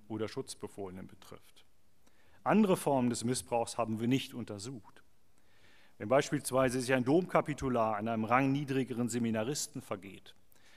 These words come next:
ein Priester die Pastoralreferentin gegen deren Willen sexuell bedrängt oder es in anderen Konstellationen zur Verletzung der sexuellen Selbstbestimmung gekommen ist,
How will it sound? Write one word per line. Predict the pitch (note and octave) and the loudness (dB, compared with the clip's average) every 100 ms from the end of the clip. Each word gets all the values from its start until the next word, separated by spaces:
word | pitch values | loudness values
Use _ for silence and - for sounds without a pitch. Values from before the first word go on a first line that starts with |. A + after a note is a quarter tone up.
| - | -8
ein | A#2 A#2 | -6 -2
Priester | D#3+ F#3+ - C#3 | 0 0 2 0
die | A#2+ | 0
Pastoralreferentin | C3 - C#3 B2+ D3 C#3+ C3 C3 A#2 A#2+ A#2+ A2+ | -2 -2 0 4 6 4 2 0 0 0 0 -2
gegen | G#2+ C3 C3 | 0 0 0
deren | A#2+ A#2 A2 G#2+ | 0 0 0 0
Willen | B2 B2 | 0 0
sexuell | - B2 - A2 G#2 | -2 -8 -8 -10 -8
bedrängt | A2 G#2+ A#2 A#2+ - - - - - | -8 -6 -4 -4 -8 -16 -20 -16 -2
oder | B2+ | 0
es | C3 | 2
in | C3 | 2
anderen | B2+ G3 F3+ D#3 | 4 6 6 6
Konstellationen | D3+ C#3+ B2 A#2+ - D3 D3 C3+ | 4 2 2 -2 0 0 0 -2
zur | B2+ | 0
Verletzung | B2 C3+ - D3 | 2 2 0 -4
der | B2 | -4
sexuellen | A#2 C#3 - A#2 A2 | -4 -6 -6 -6 -4
Selbstbestimmung | B2 - D3+ C3 C#3+ C#3 | -4 -6 -10 -8 -4 -4
gekommen | C3+ - C3+ C#3 | -4 -2 0 0
ist, | C3+ | -4